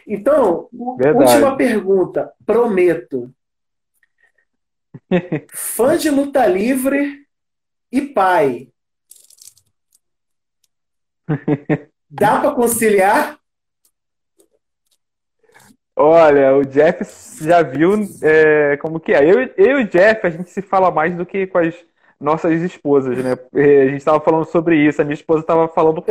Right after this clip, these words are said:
Speaker 2: eu tava numa live com ele, a gente de-, conversando, ela entrou na live, ela falou, "Olha só, você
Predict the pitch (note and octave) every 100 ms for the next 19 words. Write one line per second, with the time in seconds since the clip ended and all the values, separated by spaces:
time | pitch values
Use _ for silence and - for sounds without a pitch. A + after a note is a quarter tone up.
0 | - - C3 F3+ G#3 G#3 A3 G3 F#3+ G#3
1 | G3+ F3+ F#3+ G3 F3+ E3 D#3+ F#3+ - -
2 | F3+ F#3+ F#3 F3+ G3 G3+ F#3+ F#3+ G3 E3
3 | D#3+ F#3 G3 G3 F#3+ F#3+ C4 - G4 D4+
4 | C4+